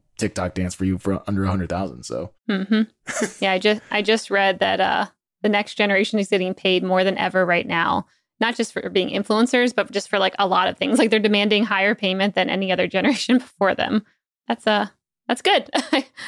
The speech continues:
Speaker 2: Good, intense, though. And
Speaker 1: Yeah. Hey, listen, you d-, d-, ask for whatever you want. If you can get it, might as well ask for it. Why not? <laughs>
Speaker 2: Very, very true.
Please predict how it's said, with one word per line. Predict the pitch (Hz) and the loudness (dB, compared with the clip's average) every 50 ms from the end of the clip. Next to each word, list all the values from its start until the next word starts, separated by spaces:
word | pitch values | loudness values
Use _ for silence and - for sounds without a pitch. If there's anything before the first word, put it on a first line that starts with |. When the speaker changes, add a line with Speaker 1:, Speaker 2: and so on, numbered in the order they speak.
| - _ - | -12 _ 0
Speaker 2:
Good, | 262 269 254 | 2 2 2
intense, | - 214 226 220 - 208 202 180 180 - - | 2 2 0 2 0 0 -2 -2 -6 -10 -6
though. | - - - - 220 - _ _ _ _ _ _ _ _ _ _ - | -4 -4 -2 -4 -6 -8 _ _ _ _ _ _ _ _ _ _ -6
And | - 226 220 | -2 2 2
Speaker 1:
Yeah. | 190 160 117 90 - - - | 4 2 2 0 -6 -6 0
Hey, | 143 147 | 2 4
listen, | 143 151 147 - 113 87 90 95 | 4 4 2 2 -2 -6 -8 -4
you | 117 120 135 147 - | 2 4 4 4 4
d-, | 101 104 113 - - - - - - - - 101 | 0 -8 -8 -8 -8 -10 -10 -14 -18 -14 -10 -2
d-, | 107 120 - - - - - - - _ - | -2 -2 -2 -2 -6 -14 -14 -18 -20 _ -4
ask | 95 101 143 185 - | -2 0 0 0 2
for | - 214 | 2 4
whatever | 190 180 175 170 165 | 4 4 4 6 6
you | 156 135 | 6 6
want. | 127 135 123 95 | 6 4 4 2
If | 92 110 | 2 2
you | 143 | 2
can | 170 196 175 | 2 4 4
get | 180 196 202 | 4 4 4
it, | 208 196 202 - - _ _ _ _ _ _ _ - | 4 2 2 -4 -18 _ _ _ _ _ _ _ -2
might | 113 117 | 0 2
as | 110 95 95 | 2 2 2
well | 98 95 90 | 2 2 4
ask | 90 92 92 - | 2 2 0 -2
for | - 87 82 76 | -2 -2 -2 0
it. | - | 0
Why | 107 104 95 | 0 0 0
not? | 92 80 69 - _ - - - - - _ _ _ _ - | 0 -2 -6 -10 _ -20 -20 -20 -20 -20 _ _ _ _ -2
<laughs> | 285 285 285 _ - - - - - - - - - - - _ _ - | -2 -2 -2 _ -10 -8 -6 -6 -6 -8 -10 -14 -16 -18 -20 _ _ -6
Speaker 2:
Very, | - 247 247 247 254 | -2 0 2 2 2
very | 233 226 208 202 | 2 2 0 0
true. | 214 - - 202 - - - - | -2 -2 -2 0 0 0 0 -2